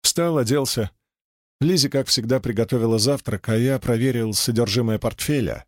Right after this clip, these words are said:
в котором, помнится, были какие-то рукописи. Я заведовал рубрикой "Новости дня"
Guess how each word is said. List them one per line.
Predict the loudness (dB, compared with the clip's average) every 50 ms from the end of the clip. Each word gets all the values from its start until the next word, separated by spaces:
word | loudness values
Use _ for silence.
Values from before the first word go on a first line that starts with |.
| _ _ _ _ _ _ _ _
в | -8 -4
котором, | -4 -2 0 0 0 0 0 0
помнится, | 0 0 2 2 0 0 0 0 0 0
были | 0 0 0 0
какие-то | 0 -2 -4 -2 0 0 0 0 0
рукописи. | 0 0 -2 -4 -6 -6 -2 -2 -2 -2 -2 -4 -8 -12 _ _ _ _ _ _ _ _ _ _ _ 0
Я | 0 2 2 2 2
заведовал | 2 2 2 2 2 0 0 0 0 0 2 2 2 2
рубрикой | 2 0 0 0 0 -2 -2 0 0 0 0
"Новости | 2 0 0 0 -2 -4 -2 -2 -2
дня" | -2 0 0 0 -2 -2 -6